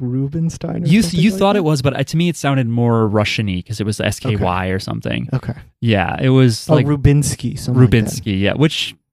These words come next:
Speaker 2: might still be, like, Russo-Jewish. I'll, it's fine. I take it in stride. I,
Speaker 1: Okay.
Speaker 2: I would be proud if they put, uh, you know, um,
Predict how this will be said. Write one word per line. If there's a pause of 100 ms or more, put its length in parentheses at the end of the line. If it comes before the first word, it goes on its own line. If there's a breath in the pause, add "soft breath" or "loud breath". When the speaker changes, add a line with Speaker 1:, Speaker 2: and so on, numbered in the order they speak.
(420)
Speaker 2:
might
still
be,
like,
Russo-Jewish.
I'll,
it's
fine.
I
take
it
in
stride. (220)
I,
Speaker 1:
Okay.
Speaker 2:
I
would
be
proud
if
they
put, (140)
uh, (100)
you
know,
um,